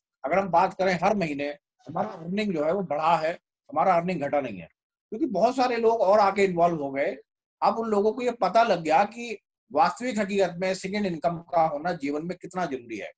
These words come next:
एक ही इनकम पे depend रहकर जिंदगी अच्छे से नहीं जी जा सकती, क्योंकि ये झटका जो लगा कोरोना का, इसने ये बता दिया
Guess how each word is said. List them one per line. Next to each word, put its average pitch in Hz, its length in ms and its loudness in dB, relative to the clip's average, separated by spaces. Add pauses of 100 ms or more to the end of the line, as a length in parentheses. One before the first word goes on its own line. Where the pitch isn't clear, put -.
(1000)
एक 196 200 2
ही 285 100 4
इनकम 208 220 2
पे 226 180 -2
depend 190 420 0
रहकर 170 440 0 (400)
जिंदगी 190 360 0
अच्छे 170 260 -2
से 185 140 -2
नहीं 175 260 -2
जी 160 160 -4
जा 131 180 -2
सकती, 165 400 -6
क्योंकि - 460 -10
ये 202 120 2
झटका 147 420 0
जो 190 140 2
लगा 160 300 4
कोरोना 135 400 -4
का, 170 300 -2 (320)
इसने 175 260 -4
ये 190 100 2
बता 143 360 2
दिया 135 380 -2